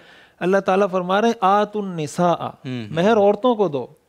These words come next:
Speaker 2: صحیح۔
Speaker 1: عورتوں کے والدین کو نہیں، کہ آپ کی جو بیوی ہے یہ مہر اس کا حق ہے،
Speaker 2: اس
Speaker 1: یہ
Speaker 2: کا
Speaker 1: اس کے
Speaker 2: حق۔
Speaker 1: والد یا اس کی والدہ کا حق نہیں ہے۔
Speaker 2: ہوں، ہوں۔
Speaker 1: "آتوا النساء صدقاتہن نحلہ۔"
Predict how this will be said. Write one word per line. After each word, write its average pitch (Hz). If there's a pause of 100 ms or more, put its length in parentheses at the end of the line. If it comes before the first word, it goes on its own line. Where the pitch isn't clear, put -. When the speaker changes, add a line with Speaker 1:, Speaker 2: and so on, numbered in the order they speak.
(240)
Speaker 2:
صحیح۔ 175
Speaker 1:
عورتوں 208
کے 220
والدین 190
کو 208
نہیں، 247
کہ 214
آپ 190
کی 240
جو 220
بیوی 190
ہے 269
یہ 247
مہر 202
اس 240
کا 208
حق 151
ہے، 131
Speaker 2:
اس 156
Speaker 1:
یہ 208
Speaker 2:
کا 202
Speaker 1:
اس 98
کے 226
Speaker 2:
حق۔ 185
Speaker 1:
والد 196
یا 233
اس 202
کی 214
والدہ 190
کا 190
حق 170
نہیں 226
ہے۔ 147
Speaker 2:
ہوں، 131
ہوں۔ 113
Speaker 1:
"آتوا 220
النساء 220
صدقاتہن 185
نحلہ۔" 147